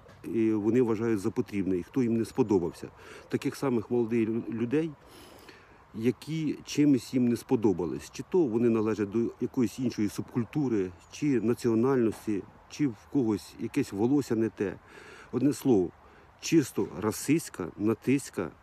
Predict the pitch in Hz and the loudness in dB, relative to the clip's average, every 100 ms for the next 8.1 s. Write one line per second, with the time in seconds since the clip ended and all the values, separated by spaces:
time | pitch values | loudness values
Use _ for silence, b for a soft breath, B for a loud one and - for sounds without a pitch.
0 | - 101 104 - 143 151 - 110 107 110 | -6 -2 -2 0 0 0 -2 -2 2 4
1 | 95 - 76 - - - 110 - 107 104 | 2 -2 -14 -16 -20 -6 -4 -2 -4 -6
2 | - 139 147 135 - 101 92 123 107 - | -4 -4 -4 -10 -8 -8 -4 -4 -4 -10
3 | - 110 117 - 85 80 - _ B B | -10 -4 -4 -4 -8 -8 -10 _ B B
4 | B B 131 123 190 165 - _ _ _ | B B -14 -6 0 2 0 _ _ _
5 | - 120 160 143 120 113 110 98 107 139 | -10 -4 -4 0 2 2 2 -2 -6 -6
6 | 110 117 131 135 113 104 110 107 101 - | -4 -4 -2 -2 -2 -6 -4 -4 -8 -12
7 | - 135 - 120 98 95 - 107 98 101 | -6 -4 -2 0 0 -2 -4 -2 0 -2